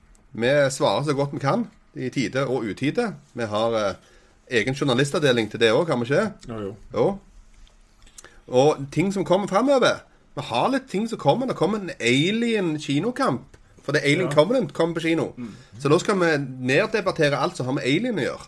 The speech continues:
Speaker 2: Mm. Hva er den beste Alien-filmen fra Alien-franchisen?
Speaker 1: Ja,
Speaker 2: Blant
Speaker 1: og
Speaker 2: annet.
Speaker 1: hvis du skulle recaste Ripley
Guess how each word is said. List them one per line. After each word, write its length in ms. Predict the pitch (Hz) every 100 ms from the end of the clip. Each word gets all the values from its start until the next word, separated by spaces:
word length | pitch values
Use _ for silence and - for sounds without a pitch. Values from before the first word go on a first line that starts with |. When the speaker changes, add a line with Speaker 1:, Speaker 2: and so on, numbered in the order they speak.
| 127
Speaker 2:
Mm. 180 | 131 107
Hva 140 | -
er 40 | 139
den 80 | 143
beste 640 | 123 - - 139 127 127
Alien-filmen 1160 | 123 120 143 180 120 107 104 _ _ 117 107 101
fra 200 | 85 110 113
Alien-franchisen? 1040 | 117 127 123 117 120 135 143 156 147 147 - _ _ _ _ -
Speaker 1:
Ja, 180 | 131 214
Speaker 2:
Blant 160 | 226
Speaker 1:
og 220 | 139 160 156
Speaker 2:
annet. 360 | 151 139 - -
Speaker 1:
hvis 140 | - 139
du 80 | 147
skulle 240 | 160 143
recaste 640 | 147 175 175 170 156 151
Ripley 480 | 139 147 - 202 107